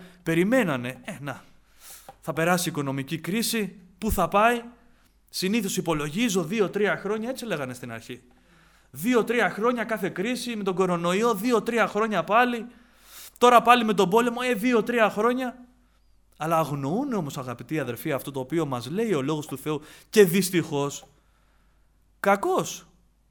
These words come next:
Οι άνθρωποι αγνοούν, αλλά πόσο μάλλον ο χριστιανός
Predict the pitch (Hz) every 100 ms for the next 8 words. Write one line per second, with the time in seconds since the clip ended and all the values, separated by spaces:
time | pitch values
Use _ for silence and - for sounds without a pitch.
0 | _ _ _ _ 151 185 214 180 165 165
1 | 156 151 156 160 151 143 143 233 220 156
2 | 190 214 170 135 - 143 - 131 170 285
3 | 226 135